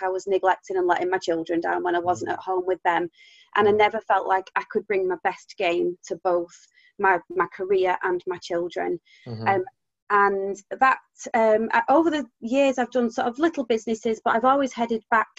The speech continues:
Speaker 1: into my corporate career because it was good money. Um, and ultimately, I had to pay the bills and the money went out. However, come February this year, um,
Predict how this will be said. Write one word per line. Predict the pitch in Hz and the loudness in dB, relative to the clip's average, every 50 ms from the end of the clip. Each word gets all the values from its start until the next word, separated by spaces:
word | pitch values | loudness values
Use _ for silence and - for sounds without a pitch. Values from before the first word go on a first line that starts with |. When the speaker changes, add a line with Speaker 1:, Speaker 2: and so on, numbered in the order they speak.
| _ | _
Speaker 1:
into | 220 214 214 202 - 208 | -2 -2 -2 -2 -4 -4
my | 208 196 190 | -4 -4 -4
corporate | - - 214 220 220 220 - 226 220 - | -4 0 2 2 2 0 -4 -10 -12 -8
career | - 220 208 214 202 202 | -8 -6 -4 -4 -4 -4
because | 202 214 - 220 220 208 | -8 -10 -4 -4 -4 -4
it | 226 - | -2 -4
was | 233 240 - | -4 -4 -2
good | - 233 - | -2 -4 -2
money. | 202 190 202 220 233 226 220 220 _ _ _ _ _ _ - _ _ | 0 -2 0 2 2 0 0 -4 _ _ _ _ _ _ -20 _ _
Um, | - 208 202 196 202 196 196 | -2 0 0 0 -2 0 0
and | 214 208 202 | 2 2 4
ultimately, | 220 220 220 - - 220 214 190 202 208 202 214 220 - | 4 2 2 0 -2 -4 -2 -2 0 0 0 0 0 0
I | - 202 | 0 -2
had | 196 208 196 - - | 0 0 -2 -2 -2
to | 214 | -8
pay | 208 202 196 190 | -4 -4 -4 -4
the | 196 | -2
bills | - 196 196 196 185 - - | -2 0 0 -2 -2 -2 -2
and | 190 180 | -2 0
the | 185 | 0
money | 190 190 185 190 185 | 0 0 2 0 0
went | 175 185 185 185 | 0 0 -2 0
out. | 180 180 175 175 175 - _ _ - _ _ _ _ | 0 0 0 -2 -2 -4 _ _ -20 _ _ _ _
However, | - - 220 233 233 226 233 233 214 208 - - | -4 -2 2 2 2 2 2 0 0 0 -2 -4
come | - 254 269 269 262 | -2 0 0 0 0
February | - 285 269 262 269 269 262 262 262 254 - | 0 -2 -2 0 -2 0 2 2 2 2 2
this | 233 226 - - - | -2 -6 -6 -10 -8
year, | 202 180 180 180 180 180 - - | -6 -4 -4 -2 -2 -4 -4 -6
um, | - 185 180 175 - | -6 -6 -6 -6 -8